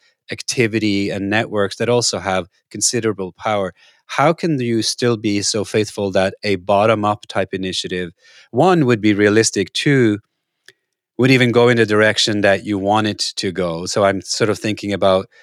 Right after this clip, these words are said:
some of the social movements of recent t-, time, that it's not very clear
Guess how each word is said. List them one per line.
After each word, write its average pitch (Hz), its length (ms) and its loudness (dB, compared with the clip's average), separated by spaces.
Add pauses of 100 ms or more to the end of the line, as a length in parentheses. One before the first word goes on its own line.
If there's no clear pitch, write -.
(280)
some 123 200 0
of 117 40 0
the 113 80 2
social 104 380 0
movements 101 500 -2
of 90 120 -6
recent 90 400 -6
t-, - 80 -12 (120)
time, 98 360 -4
that 92 160 -2
it's 107 180 -4
not 131 220 -2
very 107 320 2
clear 92 640 -4